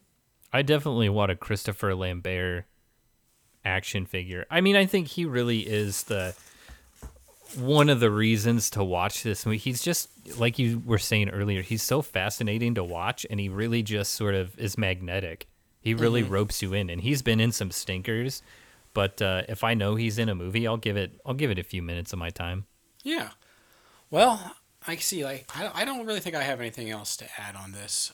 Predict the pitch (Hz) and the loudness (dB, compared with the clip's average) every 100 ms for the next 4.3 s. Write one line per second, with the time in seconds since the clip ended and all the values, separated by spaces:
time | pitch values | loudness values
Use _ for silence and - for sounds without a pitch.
0 | 120 110 107 101 - - 147 147 175 - | -8 -10 -10 -12 -16 0 4 4 4 2
1 | 247 233 117 113 123 104 95 95 95 113 | 2 4 6 6 4 4 2 0 0 2
2 | 101 98 - 123 127 113 147 143 120 - | 2 0 0 2 2 2 2 4 2 2
3 | 120 127 123 113 110 107 101 - 104 104 | 0 0 0 2 2 4 2 0 0 2
4 | 107 98 - | 0 0 -6